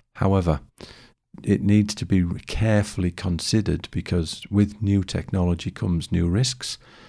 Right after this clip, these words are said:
and comes new challenges that may not necessarily be conceived and framed and thought through during the planning phase for the new, this project. So when you are bringing in new technology, make sure that you understand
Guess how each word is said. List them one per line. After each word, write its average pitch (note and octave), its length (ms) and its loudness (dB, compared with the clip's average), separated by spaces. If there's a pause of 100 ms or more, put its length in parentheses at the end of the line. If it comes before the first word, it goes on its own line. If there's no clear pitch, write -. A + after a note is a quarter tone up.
(140)
and F2+ 220 -2
comes F2+ 320 -2
new F2+ 180 4
challenges E2+ 600 -2
that - 140 -12
may F#2+ 360 2
not F#2 240 -2
necessarily F2 720 -2
be E2 180 -4
conceived F2 840 -2
and D#2 160 -4
framed E2+ 520 0
and - 160 -6
thought - 360 -2
through F2+ 440 2
during E2 340 0
the D2 80 -4
planning E2 380 0
phase D#2+ 360 -2
for F#2+ 380 0
the - 140 -4
new, E2 180 -2
this G2+ 180 -8
project. - 520 -8 (680)
So G#2+ 120 -2
when A2 200 6
you A#2+ 160 8
are A2 240 6
bringing F2+ 380 2
in E2 180 0
new E2+ 140 0
technology, E2 600 -2
make G2 280 2
sure A2 400 2
that F#2 140 2
you F2+ 180 0
understand G2+ 760 0